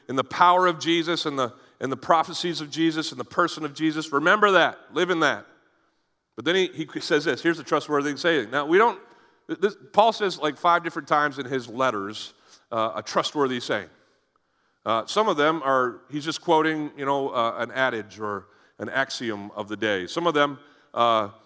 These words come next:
uh, like this one, "We think this is a hymn." Or some scholars do, I do too, but we think that because this, this one rhymes, it's kind of poetic, is that this is probably a hymn that was sung in the early church. And so maybe he's, uh, you know, just, you know, he was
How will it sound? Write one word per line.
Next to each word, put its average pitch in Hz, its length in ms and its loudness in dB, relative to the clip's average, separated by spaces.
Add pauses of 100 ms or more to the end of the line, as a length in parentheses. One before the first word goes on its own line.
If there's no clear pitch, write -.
(240)
uh, 113 240 -2
like 123 220 -4
this 247 160 2
one, 131 180 0
"We 185 120 0
think 208 240 0
this 196 160 0
is 165 100 -6
a 170 60 2
hymn." 143 340 0 (1080)
Or 113 80 -4
some 151 200 0
scholars 110 380 -2
do, 101 200 -6
I 123 140 0
do 104 160 -6
too, 104 320 -12 (380)
but 120 80 -4
we 160 120 4
think 175 240 -2
that 147 120 -2
because 147 320 0
this, 175 180 -4
this 160 240 -4
one 151 140 -2
rhymes, 147 500 0
it's 131 100 -12
kind 151 180 0
of 127 100 -8
poetic, 139 460 0 (720)
is 117 100 -8
that 131 160 0
this 165 180 -2
is 151 80 -8
probably 147 500 2
a 127 60 -2
hymn 156 220 -6
that 127 100 -8
was 117 120 -10
sung 120 240 -6
in 110 60 -10
the 113 80 -8
early 110 200 -4
church. 127 300 -12 (800)
And - 100 -20
so 156 100 2
maybe 165 320 4
he's, 160 320 -8
uh, 131 260 4
you 139 100 -2
know, 131 100 -2
just, 135 240 -8 (600)
you 101 60 -18
know, 113 100 -8
he 127 120 -6
was 127 240 -8